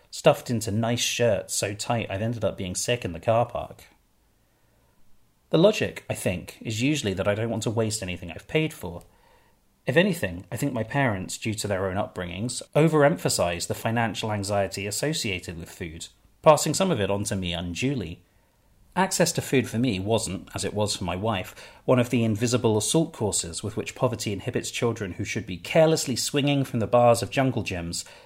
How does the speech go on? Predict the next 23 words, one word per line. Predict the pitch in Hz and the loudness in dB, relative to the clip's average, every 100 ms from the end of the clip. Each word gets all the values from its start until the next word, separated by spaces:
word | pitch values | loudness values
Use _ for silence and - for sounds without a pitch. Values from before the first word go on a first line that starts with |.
| - | 0
as | 107 | 2
Laura | 127 117 113 | 8 10 10
Waddell | 104 104 123 107 | 6 6 8 8
writes | 95 90 - - | 6 4 2 -6
in | 98 | -2
her | 104 101 | 0 0
indelible | 98 131 120 104 110 | 4 6 6 6 4
essay | - 104 90 | 4 0 -2
on | 87 | -4
class | - 139 120 107 | 4 6 6 4
and | 92 | -4
food | - 170 165 | 2 2 2
inequality. | 87 - 95 87 - 90 - _ _ _ _ _ _ _ - | -2 -4 -6 -6 -6 -8 -12 _ _ _ _ _ _ _ 2
But | 175 | 4
in | 190 | 4
the | 196 | 4
midst | 220 - | 2 0
of | - | 0
my | 143 131 | 4 8
own | 123 113 | 6 6
less | 107 120 - | 4 2 0
explicable | - - - - 135 107 95 | -4 -4 -2 0 2 2 0
neuroses, | 95 110 139 147 - 92 | 0 2 2 2 -4 -6